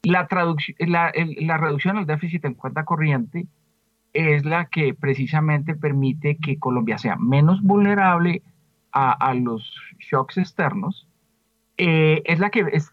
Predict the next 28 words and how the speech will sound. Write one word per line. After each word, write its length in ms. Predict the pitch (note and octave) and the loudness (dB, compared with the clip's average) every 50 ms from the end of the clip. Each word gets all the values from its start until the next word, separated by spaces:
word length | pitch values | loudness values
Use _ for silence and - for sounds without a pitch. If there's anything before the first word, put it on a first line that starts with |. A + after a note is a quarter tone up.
| - - | -8 -6
es-, 220 | D3 D3+ D3 - _ _ _ _ _ - | -4 -4 -4 -6 _ _ _ _ _ -4
está 340 | E3 D#3+ - - E3+ D3+ | -4 -2 -2 -2 -2 -2
permitiendo 840 | D#3+ F3 F3+ F3+ E3+ D#3 - D#3+ D3 C#3+ C#3+ C#3+ C#3 D#3+ F3+ E3+ - - - - - _ _ _ _ _ | 0 2 2 2 2 0 -2 -2 -2 -2 -2 -2 0 -2 -2 -2 -6 -10 -20 -20 -20 _ _ _ _ _
en 280 | - F3 E3+ D#3+ D#3 D#3 | -6 -2 0 2 4 4
estos 360 | D3+ D3 D3 - G3 F#3 E3+ | 2 2 0 -2 -2 0 2
meses 380 | F3+ F3+ E3+ D#3 D#3 F3+ E3+ D#3 | 2 2 2 2 0 0 0 2
de, 260 | E3 D#3 C3+ A#2 - | 2 2 2 0 -2
de 140 | - A#2 D3 | -2 -2 0
agosto, 880 | B2+ A#2+ A#2 A2+ C#3 D3+ D#3 D#3+ D3 - - - F3 E3+ E3 E3 E3 - - - - _ _ _ _ _ _ _ _ | 0 0 0 0 2 2 2 2 0 -4 -4 -2 0 0 2 0 -2 -4 -10 -20 -20 _ _ _ _ _ _ _ _
septiembre, 960 | - D#3 D3 - - - - F3+ F#3 F3+ F3 D#3 D3+ C#3 D3 D3+ D#3 D3+ - - _ - - - - - - | -4 -4 -4 -4 -4 0 2 4 4 4 4 4 4 4 4 2 0 -2 -4 -8 _ -16 -14 -14 -14 -10 -4
las 260 | E3 E3 D#3+ D3 E3 | -2 0 0 0 0
entradas 380 | D3 C3 - C3+ C#3 C#3 D3+ D#3 | -2 -4 -2 -2 -2 -2 -2 -2
de 100 | E3+ D3 | -4 -4
capital, 460 | D3 C#3 - - - - E3+ G3 G3 | -6 -6 -6 -6 -4 -2 -2 -2 -2
tal 180 | - F#3 F3+ - | -2 -2 -2 -2
como 300 | - G#3 G3+ G#3 G3+ F#3 | 0 2 2 4 4 4
el 60 | E3 | 2
ministro 460 | D#3 D3 C#3+ C#3 C3+ - - F3 E3+ | 2 2 0 0 -4 -4 -6 -6 -4
Campo 340 | - F3 D#3 D3 C#3+ D#3+ D#3+ | -2 0 -2 0 -2 -2 -2
menciona. 560 | D#3+ D3+ C3+ B2 - - C3 G#2+ G#2 A2 C#3 | -2 -2 -2 -2 -4 -6 -6 -4 -4 -6 -4
Colombia 500 | - - E3 D#3 D#3 D#3 D#3 F3+ F#3 F3+ - _ _ _ _ _ _ _ _ _ | -2 0 0 2 2 2 2 2 0 -2 -4 _ _ _ _ _ _ _ _ _
efectivamente 1120 | - F#3 F3 D#3+ - F3 D#3 D3+ - _ F3 D#3+ E3+ F3+ F3+ F#3 F3+ F3+ E3 - F#3 F3+ | 0 0 0 0 0 0 -2 -2 0 _ 2 4 4 4 4 4 2 2 0 0 0 0
es 140 | F3 D3+ - | 0 0 0
uno 240 | F3 E3+ E3+ F3 F3 | 2 2 4 4 2
de 60 | E3+ | 2
los 200 | D#3 C#3+ C#3 - | 2 0 -2 -4
pocos 460 | _ - D3+ D3 C#3+ - G#3 G#3+ D#3 | _ 0 2 2 2 2 -2 -4 -2
países 520 | - F#3+ E3+ D3 C#3+ C#3 C#3 E3+ F3 - | -2 -2 0 0 0 -2 -2 -4 -6 -8